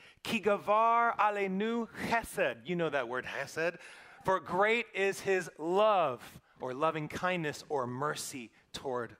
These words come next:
us. Ve'emet Adonai le'olam. And the faithfulness of the Lord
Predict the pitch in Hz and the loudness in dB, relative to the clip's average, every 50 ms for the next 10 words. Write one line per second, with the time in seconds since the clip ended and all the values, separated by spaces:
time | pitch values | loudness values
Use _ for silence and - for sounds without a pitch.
0 | _ - 127 113 104 - - - - - - - - - _ _ _ _ _ _ | _ -12 -10 -10 -10 -10 -12 -12 -12 -12 -14 -14 -16 -18 _ _ _ _ _ _
1 | _ _ - - 123 165 180 165 175 170 160 175 196 220 226 - - 139 151 160 | _ _ -18 -8 -4 -2 -2 -2 -2 -2 0 0 0 -2 -2 -4 -2 0 0 2
2 | 165 160 160 165 180 180 185 190 185 190 190 180 143 156 170 - 151 151 151 151 | 2 0 0 2 2 2 4 4 2 2 0 -2 0 -2 -2 0 0 -2 0 0
3 | 151 156 156 147 139 135 135 139 135 127 - - - - 226 247 226 - 233 220 | 2 2 2 2 2 0 -2 -6 -8 -10 -10 -8 -4 -4 -4 -4 -4 -6 -6 -4
4 | 208 202 196 190 - - - - 147 120 143 139 135 151 156 160 165 160 160 165 | -2 -2 -2 -4 -4 -6 -8 -8 -6 -4 -4 -4 -2 0 0 2 2 2 2 0
5 | 160 | -2